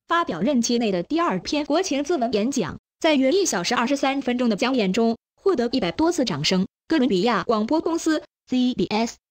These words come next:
随即发出民调结果，共和党百分之九十七认同，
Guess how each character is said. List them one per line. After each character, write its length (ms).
随 240
即 160
发 160
出 200
民 160
调 160
结 180
果， 260
共 160
和 100
党 160
百 140
分 100
之 80
九 140
十 100
七 160
认 220
同， 260